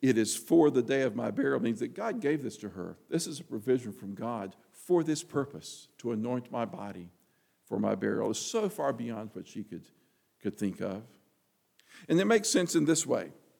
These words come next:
When you save money for that wedding, and here in the coronavirus, you cannot have that wedding, we have some couples in our church that are in that context. Can you imagine this circumstance, that, uh, you've saved money up f-, to,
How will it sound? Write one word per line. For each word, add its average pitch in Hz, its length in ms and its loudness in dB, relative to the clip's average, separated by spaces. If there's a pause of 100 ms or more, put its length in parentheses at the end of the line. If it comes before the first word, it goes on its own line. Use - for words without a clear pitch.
(520)
When 123 200 0
you 123 100 2
save 156 340 2
money 117 280 0
for 120 160 -8
that 110 180 -2
wedding, 104 400 0 (800)
and 113 180 2
here 131 200 6
in 127 80 6
the 110 200 -2 (240)
coronavirus, 131 600 2
you 127 80 -4
cannot 139 320 -4
have 143 220 -4
that 147 140 2
wedding, 147 280 0
we 156 140 -2
have 175 200 -2
some 147 180 -8
couples 143 380 -4
in 131 100 -6
our 123 120 -4
church - 480 -10
that - 240 -8 (360)
are 107 140 -2
in 127 240 0
that 117 480 -4
context. 123 720 -4 (580)
Can 208 120 2
you 254 100 0
imagine 226 360 0
this 190 180 4
circumstance, - 760 -2 (240)
that, 127 360 2 (380)
uh, 110 60 -2
you've 190 320 0
saved 208 360 4
money 185 280 4
up 170 140 4
f-, - 180 -16
to, 110 300 2